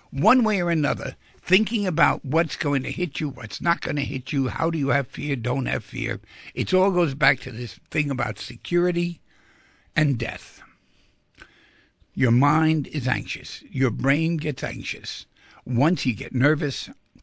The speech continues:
the jitteriness goes off. By the way, we are gonna take your call specifically related to this before we move on. Two one two, nine five seven, two seven two nine, two one two, nine five seven, two seven two nine.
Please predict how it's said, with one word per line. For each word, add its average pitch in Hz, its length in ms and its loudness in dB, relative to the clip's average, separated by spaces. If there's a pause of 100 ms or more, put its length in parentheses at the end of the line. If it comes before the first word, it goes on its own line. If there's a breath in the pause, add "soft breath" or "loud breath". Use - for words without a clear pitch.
(800)
the 117 140 -6
jitteriness 147 680 0
goes 110 280 -4
off. 135 280 0
By 147 120 2
the 147 80 2
way, 120 140 0
we 120 300 2
are 135 80 4
gonna 123 200 0
take 110 240 -4
your 113 100 -4
call 127 240 -4
specifically 139 600 -4
related 117 440 -4
to 120 100 -10
this 110 200 -8
before 120 380 -6
we 107 140 -6
move 107 260 -6
on. - 340 -8 (520 loud breath)
Two 165 160 2
one 139 240 2
two, 135 240 2
nine 117 340 2
five 117 340 -4
seven, 104 520 -6 (1120 soft breath)
two 156 220 0
seven 113 440 0
two - 180 -4
nine, - 540 -4
two - 140 -6
one 117 240 -2
two, 120 200 -2
nine 110 280 -2
five - 280 -8
seven, - 340 -8
two 113 200 -8
seven 101 400 -8
two - 160 -14
nine. 101 340 -12